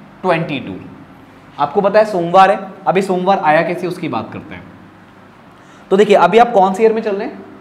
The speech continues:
टू थाउजेंड ट्वेंटी टू में चल रहे हैं, right? अब इस टू थाउजेंड ट्वेंटी टू से पहले कितने year complete हो गए हैं? टू थाउजेंड ट्वेंटी वन तक complete हो गए।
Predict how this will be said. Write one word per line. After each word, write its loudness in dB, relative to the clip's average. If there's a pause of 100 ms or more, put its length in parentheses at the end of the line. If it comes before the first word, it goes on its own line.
टू -2
थाउजेंड 0
ट्वेंटी -4
टू -8
में -8
चल -8
रहे -10
हैं, -16 (100)
right? 2 (480)
अब 4
इस -6
टू -6
थाउजेंड -2
ट्वेंटी -6
टू -10
से -6
पहले -2
कितने -6
year 0
complete -4
हो -2
गए -4
हैं? -10 (880)
टू -4
थाउजेंड -2
ट्वेंटी -6
वन -4
तक -8
complete -8
हो -8
गए। -12